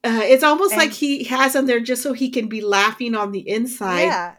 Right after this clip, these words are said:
Speaker 2: it's like, it's beyond just, like, being evil. He's just, like, exactly, he's, he's in your face about it. Um, but specifically, he wants to use Sue for his,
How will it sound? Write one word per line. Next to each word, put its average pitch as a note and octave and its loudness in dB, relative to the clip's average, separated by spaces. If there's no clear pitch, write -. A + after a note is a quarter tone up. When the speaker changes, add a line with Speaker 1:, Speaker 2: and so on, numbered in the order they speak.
Speaker 2:
it's G#3+ -14
like, C4 -6
it's A3 -12
beyond A#3 -6
just, G#3+ -12
like, F#3 -8
being G3+ -8
evil. G#3 -6
He's F#3+ -6
just, - -14
like, G3 -6
exactly, G3+ -4
he's, F3+ -12
he's G3 -10
in A3+ -2
your A3 0
face G3+ -8
about E3+ -4
it. E3+ -10
Um, G3 -2
but A#3 0
specifically, C4 -6
he B3 -10
wants C4+ -6
to B3+ -12
use A3+ -10
Sue A#3 -4
for G#3 -8
his, G3 -10